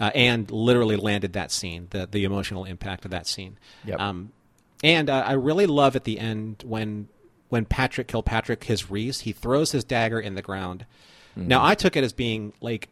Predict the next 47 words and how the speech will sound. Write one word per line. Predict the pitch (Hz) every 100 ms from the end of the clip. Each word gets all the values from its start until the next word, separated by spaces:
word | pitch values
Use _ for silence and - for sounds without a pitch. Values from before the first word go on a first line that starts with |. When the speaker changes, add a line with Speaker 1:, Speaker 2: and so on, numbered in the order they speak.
| -
Speaker 1:
"I'm | 113 117
gonna | 117
bury | 90 117 110
my | 101 98
past. | - 104 92
I'm | 104
gonna | 95 95
leave | 90 104 107 107 127
it | 110
all | 104 98 101 -
here. | - - 98
Speaker 2:
Mm-hmm. | 117 160 107
Speaker 1:
I'm |
getting | 92 110
Speaker 2:
Mm-hmm. | 110 123
Speaker 1:
off | -
this | 117
rock. | 120 113 113 - - _ _
I | 110
don't | 110 113
need | 107
this | 104 -
anymore. | 98 95 92 90 101 _ _ _
Speaker 2:
That, | - 104
Speaker 1:
I'm | 104
Speaker 2:
that's | 117 101
Speaker 1:
done." | -
Speaker 2:
how | 139 113
I | 110
took | - 113
it, | -
too. | - 95 73 _ -
Yeah. | 104 123
Speaker 1:
Okay. | 117 98 - - -
Speaker 2:
Mm-hmm. | 98
Speaker 1:
'Cause | 104 117 - - _ _ _ _ _ _ _ _ _ -
he | 139
left | 143 196 -
it, | 160 -
or | 151 214 180 123 120 -
did | 143
he | - 131
leave | 123 123
it | 117
for | - 117
the | 113
next | 120 117 - - -